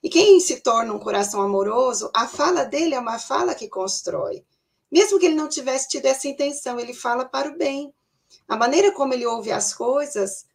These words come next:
é uma forma respeitosa, ele ouve para construir, ele vai filtrar o que ouve, aproveitar o que é bom e transformar isso numa boa ação.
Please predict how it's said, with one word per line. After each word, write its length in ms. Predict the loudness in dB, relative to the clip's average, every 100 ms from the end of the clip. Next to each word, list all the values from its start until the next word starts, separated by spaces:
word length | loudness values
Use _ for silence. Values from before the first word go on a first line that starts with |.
| _ _ _
é 60 | -4
uma 160 | 0 2
forma 300 | 2 2 -2
respeitosa, 680 | -4 -2 -4 0 -2 0
ele 160 | -2 2
ouve 220 | 2 0
para 240 | -2 -2 -2
construir, 760 | -2 -6 -2 -2 -2 -4 -4
ele 160 | -4 -2
vai 160 | -4 -4
filtrar 520 | -6 -8 -2 -2 0
o 80 | -2
que 160 | 0
ouve, 240 | 0 2 0
aproveitar 560 | -2 -2 -2 -2 -2
o 60 | 0
que 100 | -4
é 80 | -2
bom 300 | -2 -4 -6 _ _
e 60 | -4
transformar 640 | 0 -2 2 2 2 -4
isso 240 | -6 -6 -6
numa 220 | -4 -2
boa 260 | 0 0
ação. 500 | -2 -6 -6 -6 -6